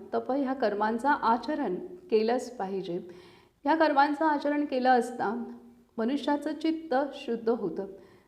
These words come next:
संत ज्ञानेश्वर माऊलींनी खूप सुंदर विवेचन केलेलं आहे. माऊली म्हणते की जसं एखादी व्यक्ती आजारी पडते, तर त्यावेळेला तिने जर न चुकता, जसं डॉक्टरने सांगितलेलं आहे त्यानुसार जर तिने औषधं वेळोवेळी घेतली,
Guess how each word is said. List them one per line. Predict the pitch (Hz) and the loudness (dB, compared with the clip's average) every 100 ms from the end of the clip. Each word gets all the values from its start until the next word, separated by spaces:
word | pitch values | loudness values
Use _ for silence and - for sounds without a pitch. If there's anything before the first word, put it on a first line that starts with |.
| _ - | _ -2
संत | 294 285 | 2 4
ज्ञानेश्वर | 330 330 277 247 262 302 | 2 2 0 0 0 -2
माऊलींनी | 277 262 254 269 277 | 2 2 2 0 0
खूप | 330 | -2
सुंदर | 320 262 247 302 | -2 0 2 2
विवेचन | 269 220 226 269 | 2 2 2 -2
केलेलं | 254 208 196 202 | -2 -2 0 0
आहे. | 208 220 | -2 -2
माऊली | 208 202 262 | -2 0 -2
म्हणते | 262 269 240 233 - - - - _ | -2 -2 -2 -4 -6 -12 -20 -20 _
की | 320 339 330 339 | 6 6 4 0
जसं | 294 320 | 0 4
एखादी | 330 247 262 294 | 4 4 2 0
व्यक्ती | 285 285 302 | 0 0 4
आजारी | 262 220 240 254 | 4 4 2 2
पडते, | 247 233 233 | 0 0 0
तर | 254 285 | 0 -2
त्यावेळेला | - - 240 277 262 208 | -2 4 6 6 2 0
तिने | 214 240 262 | -2 -2 0
जर | 262 269 | 0 0
न | 254 277 | 0 -2
चुकता, | 285 - - - - - - _ 202 | -2 -6 -4 -4 -4 -12 -20 _ -4
जसं | 226 262 254 - - - _ _ _ _ - - | -2 0 -2 -4 -10 -20 _ _ _ _ -8 -4
डॉक्टरने | 208 190 190 240 262 | 0 0 2 0 0
सांगितलेलं | 262 226 220 233 240 | -2 -2 -2 -2 -2
आहे | 214 | -2
त्यानुसार | - 214 233 247 302 294 - - - - | 4 4 4 0 0 -2 -4 -16 -20 2
जर | 262 | 4
तिने | 262 254 240 233 | 4 2 -2 0
औषधं | 233 233 262 262 285 277 - | -2 -2 0 0 0 -2 -2
वेळोवेळी | - 214 226 240 233 | 4 8 8 6 2
घेतली, | 226 233 240 294 | 2 0 0 -2